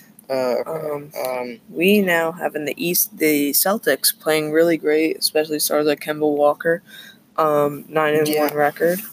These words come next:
Speaker 1: He, uh, ugh, I,
Speaker 2: And a
Speaker 1: I don't have
Speaker 2: nine-game
Speaker 1: anything,
Speaker 2: win
Speaker 1: I have,
Speaker 2: streak.
Speaker 1: I have nothing good to say about the Celtics. I don't like 'em.
Speaker 2: You don't like the
Speaker 1: I don't,
Speaker 2: Celtics?
Speaker 1: I, I hate them.
Speaker 2: From, from Philadelphia standpoint?
Speaker 1: Yeah. <laughs>
Speaker 2: Okay,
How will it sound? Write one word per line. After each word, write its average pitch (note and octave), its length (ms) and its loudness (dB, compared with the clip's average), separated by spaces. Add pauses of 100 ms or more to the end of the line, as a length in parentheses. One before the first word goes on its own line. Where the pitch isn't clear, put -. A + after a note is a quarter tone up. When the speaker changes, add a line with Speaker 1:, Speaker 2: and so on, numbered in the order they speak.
(500)
Speaker 1:
He, G3 220 2 (120)
uh, F3 280 2 (960)
ugh, D3+ 140 -4 (220)
I, E3 60 0
Speaker 2:
And E3+ 180 0
a - 40 -2
Speaker 1:
I - 60 0
don't F#3+ 100 0
have G3 40 2
Speaker 2:
nine-game A3+ 40 6 (100)
Speaker 1:
anything, G#3 160 2
Speaker 2:
win D#3 100 2
Speaker 1:
I - 40 4
have, - 80 0
Speaker 2:
streak. F#3+ 480 -2
Speaker 1:
I F3+ 160 -4
have G3 140 0
nothing A#2+ 520 -4
good G2+ 220 -6
to - 80 -8
say - 180 -4
about - 240 -10
the - 60 -8
Celtics. - 400 -6
I - 40 -12
don't D3 160 -12
like - 220 -14
'em. - 160 -20 (180)
Speaker 2:
You D3+ 120 -2
don't D3+ 100 -2
like D#3 160 -2
the - 260 -4
Speaker 1:
I - 40 -12
don't, E3+ 100 -6
Speaker 2:
Celtics? E3 120 -6
Speaker 1:
I, D#3+ 120 -4 (240)
I - 40 -6
hate - 340 -10
them. - 100 -20 (360)
Speaker 2:
From, D3+ 220 2
from D3+ 400 -4
Philadelphia D3 680 2
standpoint? F3 640 0
Speaker 1:
Yeah. - 240 2
<laughs> - 40 -18 (380)
Speaker 2:
Okay, F#3 460 2